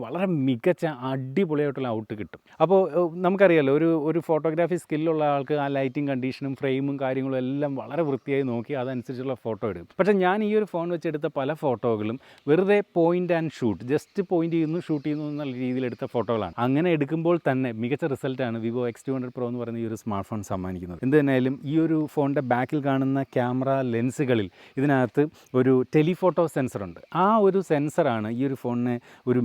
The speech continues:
മികച്ച, ആ, ഫോട്ടോഗ്രാഫിക് സ്മാർട്ട് ഫോൺ ആക്കി മാറ്റുന്നതെന്ന് വേണം പറയാൻ. കാരണം ഈ ഒരു ലെൻസ് ഉപയോഗിച്ചുകൊണ്ടാണ്,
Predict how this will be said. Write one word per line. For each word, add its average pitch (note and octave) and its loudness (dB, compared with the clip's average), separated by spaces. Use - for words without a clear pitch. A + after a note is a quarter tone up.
മികച്ച, C3 0
ആ, B2 -2
ഫോട്ടോഗ്രാഫിക് C3 -2
സ്മാർട്ട് A#2+ -4
ഫോൺ B2 -4
ആക്കി A#2 -6
മാറ്റുന്നതെന്ന് A2 -6
വേണം G2+ -6
പറയാൻ. F2+ -8
കാരണം D#3+ 4
ഈ E3+ 4
ഒരു F#3 2
ലെൻസ് D3+ -2
ഉപയോഗിച്ചുകൊണ്ടാണ്, C#3+ 0